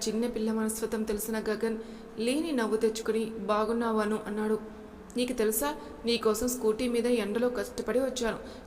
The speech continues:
కనీసం వాటర్ అయినా నా గొంతులో పోస్తావా? దాహంగా ఉంది." "సారీ అను" అంటూ పైకి లేవబోయాడు. ఈలోపు పని మనిషి snacks and juice water bottle తీసుకుని వచ్చింది.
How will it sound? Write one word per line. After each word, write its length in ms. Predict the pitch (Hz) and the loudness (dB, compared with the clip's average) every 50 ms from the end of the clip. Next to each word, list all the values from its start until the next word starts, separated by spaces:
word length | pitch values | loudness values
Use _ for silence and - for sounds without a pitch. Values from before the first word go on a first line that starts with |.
| - | -4
కనీసం 380 | 277 262 294 330 320 349 320 254 | -2 -2 0 0 0 2 2 2
వాటర్ 300 | 226 208 220 233 233 - | 4 4 4 4 4 2
అయినా 180 | 285 277 294 302 | 2 2 2 2
నా 120 | 285 262 | 2 0
గొంతులో 400 | 233 - 233 226 226 220 240 262 | 2 2 0 0 0 0 0 0
పోస్తావా? 540 | - 220 208 220 - - 240 240 254 277 320 - - - - - - - | 0 0 -2 -2 -2 -2 0 0 2 0 -2 -4 -8 -12 -14 -14 -6 0
దాహంగా 480 | 214 208 202 196 240 254 262 254 247 247 | 2 4 4 4 2 2 0 2 2 4
ఉంది." 340 | 233 220 214 214 226 - - - - - - - - - - - - - - - - - | 4 2 2 0 0 -2 -4 -10 -14 -14 -16 -16 -16 -16 -18 -18 -18 -16 -16 -16 -12 -10
"సారీ 520 | - - - 220 208 208 214 220 247 247 | -8 -2 0 2 4 4 4 6 6 6
అను" 200 | 240 220 214 214 | 6 6 4 2
అంటూ 280 | 214 180 202 208 - 226 | 0 0 -2 0 0 -2
పైకి 360 | 220 - 208 208 214 214 233 | 0 0 -2 -2 -2 -2 -2
లేవబోయాడు. 800 | 220 220 214 220 214 220 220 214 208 208 220 208 208 - - - - - - - - - - - 220 | 0 2 2 2 2 2 2 2 2 2 2 2 0 -2 -10 -12 -12 -14 -16 -16 -16 -18 -10 -2 2
ఈలోపు 340 | 226 214 214 214 202 208 | 2 4 4 4 4 2
పని 240 | 208 - 220 214 208 | 0 0 0 0 2
మనిషి 300 | 214 226 220 220 220 226 | 2 0 0 2 2 2
snacks 500 | 220 214 - 220 214 208 214 220 220 - - - - | 2 2 2 0 -2 -2 -2 -4 -2 -2 -4 -2 -2
and 160 | 220 220 214 214 220 - | -2 0 0 0 -2 0
juice 220 | 220 220 226 226 220 - | 0 2 2 2 0 0
water 300 | 226 214 220 220 233 233 | 2 0 2 2 0 0
bottle 300 | 220 220 220 226 208 - | 2 2 0 0 -4 -4
తీసుకుని 380 | 208 214 214 - - 226 220 | -4 -4 -4 -4 -2 0 0
వచ్చింది. 540 | 220 208 214 - - 220 220 208 - - - | 0 0 -2 -2 -2 2 2 0 0 -2 -8